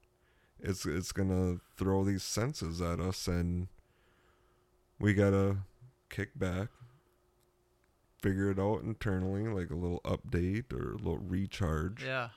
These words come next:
Speaker 1: And then when you, uh, come back, you know, come back into,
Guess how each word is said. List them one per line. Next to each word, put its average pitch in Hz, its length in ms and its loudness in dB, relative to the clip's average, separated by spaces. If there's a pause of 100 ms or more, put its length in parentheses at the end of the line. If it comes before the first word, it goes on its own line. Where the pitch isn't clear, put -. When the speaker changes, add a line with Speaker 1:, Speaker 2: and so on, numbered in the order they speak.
(1160)
Speaker 1:
And 98 180 4
then 101 500 4
when 95 140 4
you, 92 260 2
uh, 87 180 0 (440)
come 98 220 4
back, 92 280 4 (200)
you 92 100 0
know, 92 220 -2
come 95 200 -2
back 92 240 0
into, 92 680 0